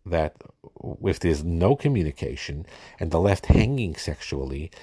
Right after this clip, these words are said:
it feels like an emotional abandonment. It's not just that you're, this is a mistake people make, that it, when there's a pain, when there's a rejection in the sexual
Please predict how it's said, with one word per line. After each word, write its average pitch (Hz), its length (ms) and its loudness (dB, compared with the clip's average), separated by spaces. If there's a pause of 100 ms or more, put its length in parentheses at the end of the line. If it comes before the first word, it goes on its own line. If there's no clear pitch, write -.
(120)
it 85 180 -4
feels 120 480 2
like 98 220 0
an 92 80 2
emotional 85 680 0
abandonment. 69 760 -8
It's - 240 -8
not 143 160 0
just - 300 0
that - 160 -2
you're, 87 300 4 (580)
this 131 140 8
is 127 60 4
a 123 60 6
mistake 104 440 0
people 85 320 0
make, 90 400 0
that 78 260 -2 (340)
it, 85 180 -4 (100)
when 82 200 0
there's 87 320 2
a 80 200 -2 (140)
pain, 120 480 2 (100)
when 82 260 -2
there's 80 220 2
a 78 40 0
rejection 78 840 0
in 82 160 -2
the 78 80 4
sexual - 500 -2